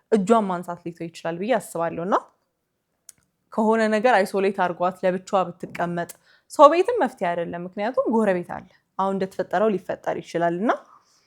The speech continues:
ለብቻዋ ብትሆን፣ እ፣ እንደ እምነቷ የሆነ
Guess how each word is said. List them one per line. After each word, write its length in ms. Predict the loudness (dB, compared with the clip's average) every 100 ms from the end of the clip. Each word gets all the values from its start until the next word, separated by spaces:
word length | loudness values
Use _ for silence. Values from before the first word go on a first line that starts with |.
| _ _ _ -4
ለብቻዋ 440 | -2 -2 0 0 0
ብትሆን፣ 480 | -6 -8 -4 -4 -6 -12 _ _ -4
እ፣ 60 | 0 0 -2 -4 -8 _ -2
እንደ 160 | 2 4
እምነቷ 320 | 4 0 -2 -2
የሆነ 260 | 0 -2